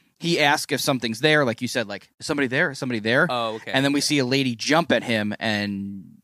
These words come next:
Speaker 1: we assume that she throws him down.
Speaker 2: Yeah, and then that's, he dies.
Speaker 1: Yes, he dies. Um,
Speaker 2: See, 'cause that time
Speaker 1: this
Speaker 2: he
Speaker 1: is when Scarlet's really upset,
Speaker 2: 'Cause
Speaker 1: 'cause this
Speaker 2: that's
Speaker 1: is her friend.
Speaker 2: Yeah, 'cause that time sh-, he just splats.
Speaker 1: Yeah.
Speaker 2: Instead of like, "Oh, my hands!"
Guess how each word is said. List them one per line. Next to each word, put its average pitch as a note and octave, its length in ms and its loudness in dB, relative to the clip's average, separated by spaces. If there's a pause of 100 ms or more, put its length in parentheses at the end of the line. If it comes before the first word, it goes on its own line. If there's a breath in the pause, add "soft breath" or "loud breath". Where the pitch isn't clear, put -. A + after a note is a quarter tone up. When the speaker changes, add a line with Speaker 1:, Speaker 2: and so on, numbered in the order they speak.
(140)
Speaker 1:
we A2 200 -4
assume C#3+ 320 -2
that A2+ 100 -6
she A2 120 -12
throws G#2+ 280 -16
him G2 80 -14
down. F2 280 -10
Speaker 2:
Yeah, E2+ 260 -16 (180)
and B2 120 -12
then A2+ 80 -16
that's, - 400 -10
he A2+ 100 -18
dies. C#2+ 320 -20 (960 loud breath)
Speaker 1:
Yes, - 280 -6
he B2 140 -2
dies. D2 420 -4
Um, F#2+ 440 2
Speaker 2:
See, A2 180 -8 (120)
'cause C#3 200 -6
that B2+ 240 0
time - 80 0
Speaker 1:
this G3+ 140 4
Speaker 2:
he A3 60 -2
Speaker 1:
is D#3 80 -4
when D3+ 180 -2
Scarlet's B2+ 360 2
really C3 340 4
upset, G2 360 -2
Speaker 2:
'Cause - 100 -20
Speaker 1:
'cause C#3 100 -6
this D3+ 60 2
Speaker 2:
that's C3+ 160 0
Speaker 1:
is A#2 60 -10
her A#2 140 -6
friend. F#2+ 400 -6
Speaker 2:
Yeah, A2+ 180 -4
'cause A#2+ 160 -12
that C3 160 0
time A#2+ 240 -4
sh-, - 140 -16
he A#2 180 -8
just - 340 -12
splats. - 420 -16 (160)
Speaker 1:
Yeah. A#2 220 -8
Speaker 2:
Instead G#2+ 300 -12
of F2+ 80 -16
like, F#2 160 -12
"Oh, G3 80 -8
my D#4 140 -8
hands!" E4 580 -6